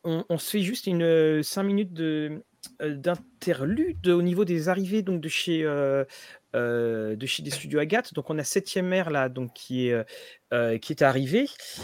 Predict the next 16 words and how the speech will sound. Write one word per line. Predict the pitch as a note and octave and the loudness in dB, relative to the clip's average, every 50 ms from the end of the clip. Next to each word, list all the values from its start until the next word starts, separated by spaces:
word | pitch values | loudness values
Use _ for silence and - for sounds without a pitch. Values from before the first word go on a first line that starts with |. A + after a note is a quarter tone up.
| - - - | -14 -14 -12
Donc | - - C3 B2+ - | -2 -2 -2 -2 -2
enfin | - - B2+ | -2 0 0
Septième | A2+ - B2 - - A#2 | 0 0 -2 -4 -4 -6
Ère | F#2+ F#2+ | -6 -8
qui | - - F#2+ | -8 -6 -4
est | |
arrivé. | F2+ F#2+ F2+ - | -4 -4 -4 -4
Attention, | - - - - - - - - - | -4 -2 -2 0 0 0 -2 -2 -6
le, | - E2 D#2+ - - | -8 -10 -10 -6 -4
le | G#2 A#2+ | -2 -2
supplément | B2+ - - C3+ B2 - D3 D3 D3 D3 D3 C3+ | -2 -2 -4 -6 -2 2 4 4 6 6 4 2
Société | - - D#3+ - - - - | 2 0 0 0 -2 -4 -6
Secrète | - - D#3 - D#3+ - - - | -6 -6 -4 -4 -4 -4 -6 -2
revient, | - F#3+ A3 A#3+ A3+ | -2 -2 0 0 0
Arthur, | F3+ C3 F2+ - - - - G2+ - | -2 -2 -4 -6 -10 -8 -8 -8 -4
revient. | - D3+ D#3+ D#3 G#2+ | -2 -2 -2 -2 -4